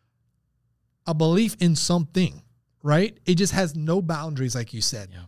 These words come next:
Speaker 1: No fences, no guardrails. And there is not a parent on the planet, a good parent, let me say that, <laughs> that, you know, that doesn't put boundaries and fences in their home
Speaker 2: Yeah.
Speaker 1: for their kids.
Speaker 2: For protection.
Speaker 1: I mean,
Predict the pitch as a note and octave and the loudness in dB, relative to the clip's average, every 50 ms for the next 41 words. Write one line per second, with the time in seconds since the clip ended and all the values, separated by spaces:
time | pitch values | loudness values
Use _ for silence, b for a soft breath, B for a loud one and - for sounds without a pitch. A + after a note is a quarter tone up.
0 | - _ - F#3 G3+ E3 - - - F#3+ F3+ E3+ - - B2 A#2 A2 A2+ C3 D3+ | -8 _ 0 0 2 0 0 2 4 4 6 4 2 0 -2 -4 -2 0 2 2
1 | F3+ F#3+ E3+ C#3 C#3 D3 C#3 C#3+ D3+ B2 A2+ A2 G2+ F#2+ F#2+ G2 - B B B | 2 2 2 2 0 0 0 0 -2 -4 -6 -8 -10 -10 -10 -12 -12 B B B
2 | B B B _ - F3+ F3+ F#3 B3 C4+ C#4 A#3 E3 F3 G3 F3 D3+ C#3 C3+ C#3 | B B B _ 0 0 2 2 4 4 4 2 2 0 -2 -2 0 0 -2 -4
3 | - - - - D4 D4 A#3 C#3+ C#3 - _ - E3+ D#3 C#3+ B2+ - - - C4+ | -6 -8 -8 -6 -4 -4 -4 -6 -8 -8 _ -4 -2 -2 -2 -4 -6 -10 -12 -8
4 | C4 A#3+ - - - _ _ _ _ _ _ _ _ _ _ _ _ _ _ _ | -6 -6 -6 -8 -10 _ _ _ _ _ _ _ _ _ _ _ _ _ _ _
5 | _ _ _ _ _ - C#3+ C#3 F#3 F3 C3+ - C3 G#2 E2+ - D3 C#3 D3 D#3 | _ _ _ _ _ -4 2 4 4 4 4 2 -2 -4 -6 -8 -4 -2 -2 0
6 | D3+ - - C#3 A2+ G#2 F#2+ - - _ _ _ _ _ _ - C#3 - - F3+ | 0 -2 -2 -4 -4 -6 -8 -10 -14 _ _ _ _ _ _ -8 -4 0 2 2
7 | - B B B B B B B - D#3+ D#3+ E3+ D#3+ D3 D3 D3 C3 b b b | 2 B B B B B B B -2 0 0 0 0 -2 -4 -6 -6 b b b
8 | b b b _ F#3 D#3+ G3+ G#3 F3+ E3+ D#3+ G3 A#3 A#3+ G#3+ A#3+ F#3+ D3+ - - | b b b _ -4 -2 -2 -2 -2 -2 -4 -2 -4 -4 -6 -8 -8 -6 -4 -2
9 | G#3+ F3+ C#3 C3+ D#3+ D#3+ F3+ G#3+ A3+ G#3+ F#3 F#3+ F#3 E3+ E3 D3 - - - E3 | -2 -2 0 0 0 0 0 -2 -4 -6 -6 -4 -4 -4 -4 -6 -8 -4 -4 -4
10 | D3+ C#3+ - G#3 A#3 B3+ G#3 - - D#3 C#3 C3+ C#3+ - - F3+ E3+ D#3+ D3+ C#3+ | -2 -2 -2 -2 -2 -2 -4 -4 -2 -2 0 -2 -2 -4 -4 -2 0 0 2 2
11 | C#3+ C3+ B2 A#2+ F#3+ C4 C#4+ A#3 E3 E3 G3 G#3 - _ _ _ G#2 G2+ F#2+ - | 2 0 0 0 0 0 2 2 2 0 0 -2 -8 _ _ _ -18 -16 -16 -16
12 | - _ - C4 A3 B3 B3 A3+ F3 - D4 D#4+ D4+ F#3 G#2 A2 - - D#2+ F#2+ | -14 _ -6 -2 0 0 0 0 0 -2 -2 0 -2 -2 -4 -6 -10 -10 -10 -12
13 | F2 - - A2+ B2 F3+ G#3+ A3 A3+ A3 | -14 -10 -10 -8 -8 -6 -6 -6 -6 -8